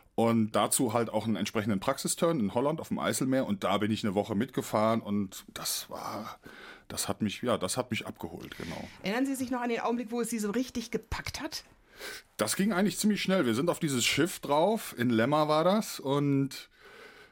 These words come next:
Speaker 1: ich war vorher noch nie auf einer Segelyacht gewesen. Also es war das erste Mal, dass ich da drauf bin und dann auch direkt schön mit sechs Mann auf so einem siebenunddreißig Fuß Ding, schön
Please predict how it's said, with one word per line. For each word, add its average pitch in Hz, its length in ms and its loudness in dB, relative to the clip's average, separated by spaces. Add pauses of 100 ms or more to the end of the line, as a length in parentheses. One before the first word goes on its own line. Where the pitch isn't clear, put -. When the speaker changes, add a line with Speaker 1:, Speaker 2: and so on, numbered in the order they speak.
(180)
Speaker 1:
ich - 160 -8
war 151 140 0
vorher 170 300 2
noch 147 160 2
nie 175 160 2
auf - 120 -6
einer 175 120 2
Segelyacht 180 400 0
gewesen. 71 360 -10
Also 107 160 -2
es 117 80 -2
war 131 80 2
das 127 120 -4
erste 156 260 2
Mal, 143 220 2
dass 143 140 -2
ich 135 80 -6
da 117 120 2
drauf 123 320 4
bin 190 160 0
und 135 140 0
dann 131 140 4
auch 131 120 -2
direkt 131 300 0
schön 151 240 2
mit 117 120 0
sechs 131 300 -2
Mann 147 240 2
auf 123 160 -2
so 135 80 0
einem 123 100 2
siebenunddreißig 127 600 0
Fuß 160 300 -2
Ding, 151 180 0
schön 139 400 0